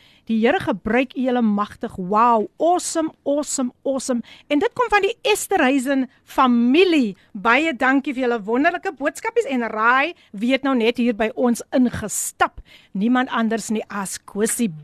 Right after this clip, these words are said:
Burger en hy het wonderlike nuus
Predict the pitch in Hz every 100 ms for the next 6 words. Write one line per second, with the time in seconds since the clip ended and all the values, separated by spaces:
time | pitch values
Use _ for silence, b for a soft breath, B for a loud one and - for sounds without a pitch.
0 | - 214 330 247 330 311 226 B B B
1 | - 349 269 165 202 302 339 247 175 190
2 | 302 320 302 302 254 247 339 320